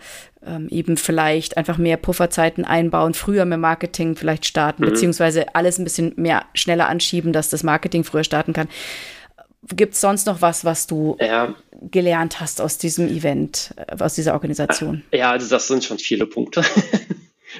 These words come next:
Speaker 2: Ähm, darüber hinaus, ähm, ja, das eine oder andere schon, ähm, aber gerade, das dreht sich eigentlich dann alles so um das Thema, äh, Kommunikation innerhalb des Projektteams dann auch.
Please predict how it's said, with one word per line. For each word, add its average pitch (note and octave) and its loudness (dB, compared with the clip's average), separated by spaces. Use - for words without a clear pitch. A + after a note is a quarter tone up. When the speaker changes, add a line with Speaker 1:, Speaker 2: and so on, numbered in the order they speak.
Speaker 2:
Ähm, C#3+ 0
darüber C3+ 2
hinaus, C3 0
ähm, C#3 -4
ja, C#3 2
das C#3+ -2
eine C#3+ 2
oder C3 0
andere B2+ -4
schon, D3+ -2
ähm, B2 -8
aber C3+ 0
gerade, C3 0
das - -6
dreht D3 2
sich C#3 -4
eigentlich C3+ -2
dann C3 0
alles A#2+ 0
so C#3 2
um B2 0
das A#2+ -4
Thema, A#2 -2
äh, A#2 -12
Kommunikation A#2 -2
innerhalb B2 0
des - -6
Projektteams A2+ -4
dann A#2 -4
auch. A#2+ -4